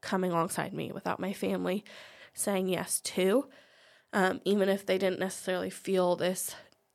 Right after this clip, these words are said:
divine moment of, "This is what I'm supposed to do, is to help Ellie do this thing."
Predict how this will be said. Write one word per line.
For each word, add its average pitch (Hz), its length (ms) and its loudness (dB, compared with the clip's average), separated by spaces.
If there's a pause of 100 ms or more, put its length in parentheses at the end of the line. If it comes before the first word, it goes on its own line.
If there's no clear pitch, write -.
divine 180 880 0 (520)
moment 175 720 0
of, 175 380 -2 (600)
"This 190 200 -4
is 190 100 -10
what 185 100 0
I'm 185 100 -2
supposed 190 240 -4
to 190 60 -8
do, - 100 -4
is - 180 -4
to 185 80 -8
help - 280 -4
Ellie - 400 -2 (380)
do - 180 -4
this - 240 -4
thing." - 340 -4